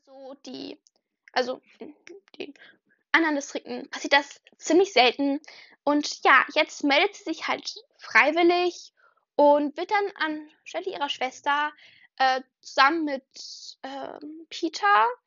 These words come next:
und noch zweiundzwanzig anderen Tributen in die Arena geschickt. Und ja, also Peter ist eben der männliche Tribut aus ihrem Distrikt.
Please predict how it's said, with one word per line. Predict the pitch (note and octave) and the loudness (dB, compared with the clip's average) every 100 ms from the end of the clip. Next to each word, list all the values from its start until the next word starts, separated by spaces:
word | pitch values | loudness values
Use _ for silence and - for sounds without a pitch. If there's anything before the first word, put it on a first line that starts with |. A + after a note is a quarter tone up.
| _ _ _ | _ _ _
und | C#4 C#4 C4+ | -2 0 0
noch | B3+ C4 - - - _ _ _ | 0 0 -6 -20 -20 _ _ _
zweiundzwanzig | - F4 - - - | 4 4 2 -8 -6
anderen | C#4 D4+ D#4 _ _ _ _ | -4 -6 -8 _ _ _ _
Tributen | - D4+ C4 C#4+ D4 D4 - | -8 -8 -6 -8 -6 -8 -4
in | C#4 C#4+ | -4 -2
die | C#4+ C#4 - | -4 -6 -2
Arena | - G4 E4+ B3+ | -2 0 -2 -4
geschickt. | A3 B3+ - - _ - - _ _ _ _ _ - | -6 -8 -10 -10 _ -10 -10 _ _ _ _ _ -8
Und | B3 | -4
ja, | G#3+ | -4
also | - - | -6 -12
Peter | - C4+ - - | -10 -10 -10 -14
ist | - - | -16 -20
eben | - - - D4 _ | -18 -18 -18 -20 _
der | - - - _ _ _ - _ | -14 -14 -16 _ _ _ -20 _
männliche | - D4+ D4+ D4+ - _ _ | 2 4 4 0 -8 _ _
Tribut | - - B3+ C4+ - | -14 -8 -4 -4 -4
aus | - - - | -8 -8 -10
ihrem | C4 C#4+ C#4+ D4+ | -8 -10 -14 -6
Distrikt. | D4 - - - _ - - | -6 -6 -8 -10 _ -16 -16